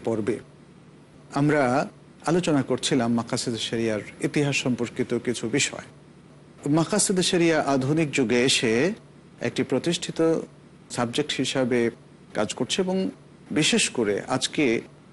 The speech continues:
শরিয়ার যে বিষয়গুলো, সেগুলোকে elaborately বোঝার ক্ষেত্রে মাকাসিদে শরিয়ার বা ইসলামের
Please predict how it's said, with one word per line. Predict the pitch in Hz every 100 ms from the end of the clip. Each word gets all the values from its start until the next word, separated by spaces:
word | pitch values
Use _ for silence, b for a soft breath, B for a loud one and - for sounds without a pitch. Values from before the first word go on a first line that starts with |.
| -
শরিয়ার | 131 - 151 202 196
যে | 120
বিষয়গুলো, | 120 - 175 123 101 101 - - - - -
সেগুলোকে | - 139 143 156 156 165 - 135
elaborately | 135 127 160 220 - 165
বোঝার | 139 156
ক্ষেত্রে | - 131 127
মাকাসিদে | 120 131 123 120
শরিয়ার | 117 - 120 113 104 - - - - -
বা | 113
ইসলামের | 110 - 120 113